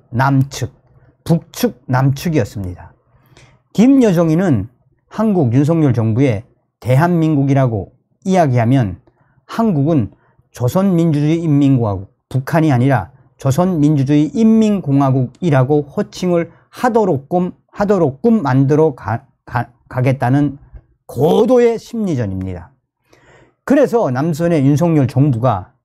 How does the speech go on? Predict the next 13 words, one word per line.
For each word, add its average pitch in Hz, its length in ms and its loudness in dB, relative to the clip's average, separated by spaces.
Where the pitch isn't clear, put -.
가로 139 240 0
열고 131 340 0
통일부나 123 640 -2
외교부 113 420 0
등 110 280 -4
관계 139 440 0
부서 101 400 -8
어느 240 200 2
순간부터 208 720 0
조선민주주의 180 880 0
인민공화국이라고 220 1800 0
부르는 262 420 2
순간부터 165 840 -2